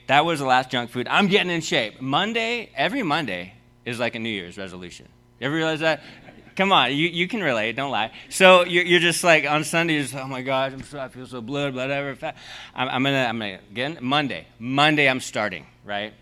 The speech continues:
And you do good in the morning, and then lunch happens, and you're like, "Shoot, I need fast food. I'm busy at work. Come on." But without follow through, it's not gonna happen.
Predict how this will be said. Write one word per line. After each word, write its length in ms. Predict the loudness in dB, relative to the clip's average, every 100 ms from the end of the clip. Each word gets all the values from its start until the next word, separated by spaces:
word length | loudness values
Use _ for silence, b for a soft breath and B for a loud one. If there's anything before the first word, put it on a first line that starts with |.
| -10
And 80 | -6
you 80 |
do 100 | -6
good 160 | -4 -4
in 80 | -4
the 60 |
morning, 340 | -6 -6 -6 -6
and 100 | -8
then 120 | -4
lunch 180 | -4 -4
happens, 420 | -6 -8 -12 -12
and 120 | -10
you're 120 | -8
like, 200 | -8 -10
"Shoot, 340 | -14 -14 -14 -14 -18
I 60 | -14
need 180 | -12 -8
fast 300 | -4 -4 -4
food. 220 | -10 -10
I'm 120 | -12
busy 300 | -8 -8 -6
at 80 | -8
work. 260 | -8 -10 -12 -20 _ -18
Come 140 | -14
on." 120 | -14 -14 B B
But 240 | 2 2 2 -6 B B B B -12
without 360 | -6 -2 -2 0
follow 300 | 2 2 -2
through, 280 | -6 -4
it's 140 | -6 -8
not 180 | -10 -8
gonna 140 | -10
happen. 440 | -10 -12 -16 -20